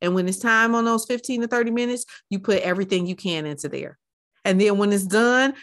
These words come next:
go back to managing all the chaos that's going on. But just give what you have and don't worry about it being perfect. I'll even add one more thing to that and say that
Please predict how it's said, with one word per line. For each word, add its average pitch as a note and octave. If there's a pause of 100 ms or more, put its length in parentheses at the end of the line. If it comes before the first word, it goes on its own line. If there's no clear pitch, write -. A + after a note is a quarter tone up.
(140)
go F#3
back F#3
to G3 (200)
managing F3+
all E3
the E3+
chaos C#3
that's C#3+
going C3+
on. B2+ (300)
But B3+
just A#3+
give B3+
what A#3+
you A#3
have G#3+
and F#3+
don't F#3
worry F#3
about E3
it E3
being E3
perfect. G3 (360)
I'll D#4+
even B3+
add F#3
one G3
more C4
thing C4+
to C#4
that C4
and C4+
say C4+
that B3+